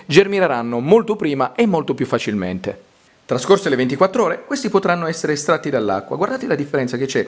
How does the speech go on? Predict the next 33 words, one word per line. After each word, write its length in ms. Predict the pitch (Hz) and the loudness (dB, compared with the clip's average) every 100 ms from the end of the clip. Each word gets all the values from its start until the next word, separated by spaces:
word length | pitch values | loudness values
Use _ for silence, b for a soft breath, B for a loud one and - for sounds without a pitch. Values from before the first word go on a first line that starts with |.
| B B | B B
tra 120 | 101 | -8
semi 200 | - 180 | -2 0
che 80 | 131 | 0
sono 160 | 131 123 | -2 -4
stati 240 | 131 220 | -4 -2
a 60 | 220 | 0
mollo 320 | 127 127 - | 2 2 0
ed 80 | 202 | -2
altri 200 | 185 151 | -2 -4
che 100 | 151 | -2
invece 260 | 156 147 | -2 -2
sono 160 | 143 131 | -4 -6
stati 280 | - 117 110 | -4 -6 -6
semplicemente 600 | 139 139 160 143 110 170 | -8 -6 -6 -4 -4 -2
lavati 360 | 208 214 117 - B | -2 -4 -6 -10 B
e 80 | - | -4
messi 260 | 190 - - | -4 -4 -6
da 80 | |
parte. 420 | 95 90 95 113 - B B | -6 -8 -8 -12 -14 B B
Eh, 180 | - 117 | -4 -2
le 80 | 190 | 0
dimensioni, 540 | 233 226 202 160 120 | 0 0 0 0 0
eh, 380 | 110 - - 95 | -4 -12 -20 -16
di 80 | 104 | -6
quelli 160 | 160 143 | -2 -2
che 80 | |
sono 160 | 123 123 | -4 -4
stati 240 | 123 165 | -4 -4
a 20 | 220 | -2
mollo 180 | 139 | -2
sono 340 | 143 143 135 139 | -2 -2 -2 -2
decisamente 580 | 165 180 180 180 170 165 | -4 -2 -2 -2 -2 0
aumentate 640 | 139 123 113 104 78 - | 0 0 -4 -6 -8 -10